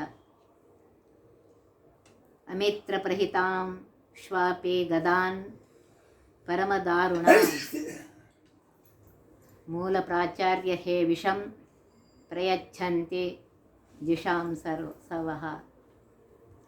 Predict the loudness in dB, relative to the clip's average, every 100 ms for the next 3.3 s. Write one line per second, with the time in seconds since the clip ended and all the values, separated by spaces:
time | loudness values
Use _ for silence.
0 | _ -8 -4 -4 -2 -4 -6 -6 -6 -6
1 | -8 -6 -6 -6 -8 -10 -18 -20 -20 -20
2 | -20 -20 -20 -20 -6 2 4 4 4 2
3 | 2 0